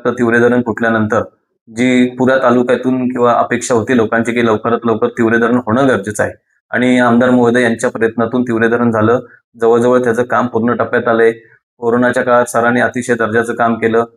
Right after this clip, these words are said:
त्याच्यानंतर आपण पाहिलं की अतिवृष्टी झाली आणि अतिवृष्टी झाल्यानंतर सगळ्यात मोठा फटका बसला असेल तर तो आपल्या दसपडी भागाला. या दसपडी भागातील एक महत्त्वाचे सगळे ब्रिज वाहून गेले होते, त्यात सुद्धा सरांनी चांगले प्रयत्न केले. आज चांगल्या दर्जाचे ब्रिज झालेत.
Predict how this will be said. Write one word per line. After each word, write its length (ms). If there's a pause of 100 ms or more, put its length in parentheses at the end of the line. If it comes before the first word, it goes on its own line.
(240)
त्याच्यानंतर 400
आपण 180
पाहिलं 240
की 80
अतिवृष्टी 480
झाली 220 (140)
आणि 160
अतिवृष्टी 460
झाल्यानंतर 440
सगळ्यात 420
मोठा 280
फटका 220
बसला 280
असेल 340
तर 420
तो 60
आपल्या 220
दसपडी 380
भागाला. 320 (360)
या 100
दसपडी 420
भागातील 360
एक 100
महत्त्वाचे 420
सगळे 200
ब्रिज 300
वाहून 220
गेले 160
होते, 160
त्यात 180
सुद्धा 260
सरांनी 320
चांगले 280
प्रयत्न 320
केले. 280 (320)
आज 140
चांगल्या 260
दर्जाचे 300
ब्रिज 300
झालेत. 240